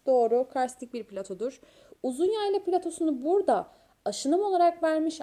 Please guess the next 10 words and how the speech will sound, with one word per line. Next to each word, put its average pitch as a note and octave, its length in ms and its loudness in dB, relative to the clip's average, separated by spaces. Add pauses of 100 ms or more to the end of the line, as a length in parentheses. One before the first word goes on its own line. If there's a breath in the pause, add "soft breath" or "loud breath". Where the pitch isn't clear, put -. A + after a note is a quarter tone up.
Ancak D4 360 2
Uzun D#4 220 0
Yayla C4+ 360 0
platosu B3+ 680 -2
nedir? D#4 320 2
Tabaka D4+ 440 4
düzlüğüdür. A3 680 0
Bunu D4 180 0
hemen C4 400 -2
şöyle B3 640 0